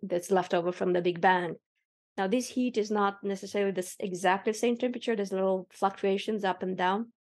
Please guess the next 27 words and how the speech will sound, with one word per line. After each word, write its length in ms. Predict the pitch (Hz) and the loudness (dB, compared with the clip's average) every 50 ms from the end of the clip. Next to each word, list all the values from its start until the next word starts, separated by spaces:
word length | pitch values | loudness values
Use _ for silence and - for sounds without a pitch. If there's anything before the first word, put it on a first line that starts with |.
| _ _ _ _ _ - - - _ _ _ - | _ _ _ _ _ -20 -20 -20 _ _ _ -2
uh, 260 | 190 180 180 175 175 180 | 0 2 4 4 4 2
like 200 | 165 160 - - | 0 -2 -4 -6
some 220 | - - 180 175 | -6 -6 -6 -6
cold 300 | - - - 185 185 180 | -6 -2 0 0 0 0
spots 420 | - - - 185 175 180 180 180 185 | -2 -2 0 2 2 2 0 -2 -4
and 100 | 170 180 | -8 -8
some 140 | 180 165 | -8 -10
hot 280 | - - - 185 185 - | -4 -2 0 0 0 -2
spots, 360 | - - - - - 196 - | -6 -8 -6 -8 -8 -8 -6
right? 220 | - 175 196 - - _ _ _ _ _ _ - | -4 -4 -4 -4 -8 _ _ _ _ _ _ 2
Now, 80 | 190 | 4
if 140 | 190 220 - | 4 4 4
you 80 | 277 277 | 4 6
have 140 | 277 277 262 | 6 8 8
another 240 | 262 247 240 247 | 8 8 8 8
universe 420 | 254 247 247 247 240 226 226 226 226 | 6 6 6 4 4 4 2 2 0
colliding, 800 | - - 208 214 233 262 262 262 247 196 185 180 180 180 180 - - | -2 0 2 4 6 6 6 6 6 4 2 0 0 -2 -4 -6 -10
it 140 | - - - _ - | -14 -14 -16 _ -8
just 240 | - 226 - - _ - - | -8 -8 -8 -10 _ -20 -2
create 280 | - 233 196 190 190 202 | 2 4 4 4 4 2
a 40 | |
bit 200 | 185 170 185 180 | 2 4 4 4
more, 300 | 202 208 185 185 175 175 180 | 4 4 6 6 6 6 6
like, 220 | 180 170 165 - 175 | 4 2 2 0 -2
a 100 | 165 165 - | -4 -4 -4
hotter 680 | - - - 185 185 185 190 180 180 175 175 170 - _ _ _ _ - | -8 -2 0 2 2 2 2 2 2 2 0 -2 -4 _ _ _ _ -16
bump 440 | 180 175 180 180 185 196 208 196 | -4 0 4 4 4 4 2 -2